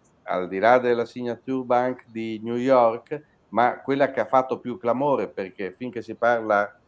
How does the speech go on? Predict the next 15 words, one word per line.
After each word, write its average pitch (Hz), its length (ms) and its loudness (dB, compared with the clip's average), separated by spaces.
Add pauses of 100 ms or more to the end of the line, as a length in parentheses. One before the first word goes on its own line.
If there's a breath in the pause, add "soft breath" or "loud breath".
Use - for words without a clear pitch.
(300)
dell'altra 120 560 2
parte 123 340 0
dell'oceano 117 680 -2
sembra 110 340 -4
tutto 117 300 -8
molto 110 320 -4
lontano, 98 640 -4 (260)
ma 139 280 2
così 151 300 -6
non 123 220 -2
è, 123 180 -2 (340)
perché 117 520 -6
anche 139 400 -6
Credit 143 400 -8
Suisse, 113 500 -6